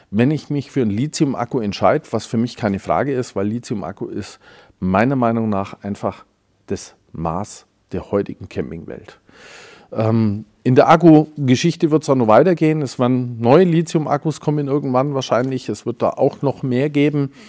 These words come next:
Aber für mich ist A G M eigentlich kein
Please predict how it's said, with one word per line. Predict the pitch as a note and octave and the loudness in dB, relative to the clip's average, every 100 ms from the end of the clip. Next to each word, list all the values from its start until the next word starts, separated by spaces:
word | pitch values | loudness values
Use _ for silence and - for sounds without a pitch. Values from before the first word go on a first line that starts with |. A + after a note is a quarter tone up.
| - - - | -20 -20 -14
Aber | - A#2 A#2 A2 A2 - - _ | -4 0 2 2 0 -18 -20 _
für | - B2 | -2 2
mich | C3 D3+ - | 2 0 -4
ist | - - | -6 -6
A | - C#3 | 2 4
G | C3+ A#2 | 6 6
M | A#2+ D3 D3+ - | 6 6 2 -2
eigentlich | A2+ B2 C3 A2+ - | -2 0 0 -4 -10
kein | - A2+ A2+ | -6 -4 -4